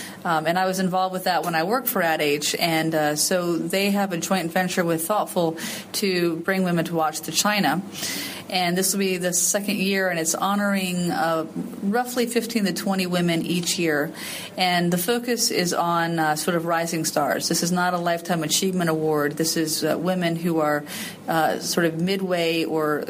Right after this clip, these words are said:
maybe a little bit past through in, in their career.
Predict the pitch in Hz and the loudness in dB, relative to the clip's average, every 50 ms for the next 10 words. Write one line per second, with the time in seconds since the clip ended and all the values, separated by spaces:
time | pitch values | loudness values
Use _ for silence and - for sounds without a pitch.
0 | - - 175 180 180 175 180 170 165 165 170 185 190 185 175 170 - - 165 170 | -6 -4 -2 0 0 0 0 0 0 0 0 0 0 0 0 -2 -2 -2 0 0
1 | 160 160 156 160 - - - - - - - - - 175 175 170 160 156 151 147 | 0 0 0 0 -2 -2 -4 -6 -8 -8 -6 -2 0 0 2 2 2 2 0 0
2 | - 151 156 160 156 151 151 - - 196 202 240 240 214 185 180 180 - | -2 0 0 2 2 0 0 -2 -2 0 2 2 2 2 2 0 -2 -4